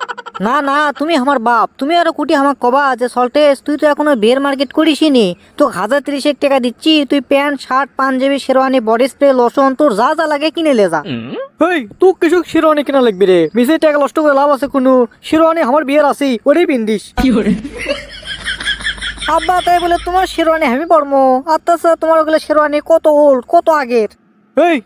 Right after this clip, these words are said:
Speaker 1: তুই কে কসে রে পুরাতন রে? আমি সেই আমলে ধাপের হাটত থেকে ওটা আমি দেড়শো ষাট টাকা দিয়ে কিনছো না, এখনো পর্যন্ত খালি চকচক করতিস রে। আর তাছাড়া তুই শুনিস নি,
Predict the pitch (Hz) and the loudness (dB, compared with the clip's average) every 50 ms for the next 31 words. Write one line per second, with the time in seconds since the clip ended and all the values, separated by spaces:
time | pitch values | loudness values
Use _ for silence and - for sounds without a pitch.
0 | _ - 339 320 - - 381 381 349 339 311 269 - 320 311 311 - 311 302 277 | _ -2 -2 -2 2 2 2 2 4 2 0 0 2 0 0 0 0 0 0 0
1 | 240 254 226 208 202 208 214 247 247 - _ _ _ 170 190 254 285 - - 240 | 0 -2 0 2 2 4 4 2 0 -2 _ _ _ -2 0 0 0 2 2 2
2 | 294 320 311 294 269 269 262 294 320 311 254 180 151 147 165 190 285 285 262 254 | 4 4 4 2 2 2 2 4 4 2 2 -2 -4 -4 0 0 2 2 2 0
3 | 247 247 - 214 208 202 214 202 180 - _ - 233 254 277 262 277 285 202 233 | -2 -2 -2 -2 0 2 2 2 0 -2 _ 2 2 4 4 2 2 0 2 0
4 | 233 - - 302 - 277 262 - 277 254 233 208 214 196 190 180 165 - 180 175 | 0 0 -4 -6 -6 -6 -4 -2 0 0 2 2 2 0 0 -2 -2 -4 -2 0
5 | 180 165 - - - 254 262 262 - 349 370 330 330 320 302 277 311 302 294 302 | 0 -2 -2 -4 -2 -2 0 0 0 0 0 2 2 0 0 2 0 0 0 0
6 | 302 - 349 320 - - 311 - - 240 214 - - 196 175 180 185 175 160 - | 0 0 0 0 0 -2 -6 -2 0 -2 -2 0 -2 -4 -2 0 0 0 0 0
7 | - - - 262 - - 330 311 - 330 320 320 320 - 285 277 294 262 - 269 | -6 -6 -4 -4 0 0 0 0 2 0 -2 -2 -4 -4 -2 -2 -2 -2 0 0
8 | 285 294 349 | 2 2 0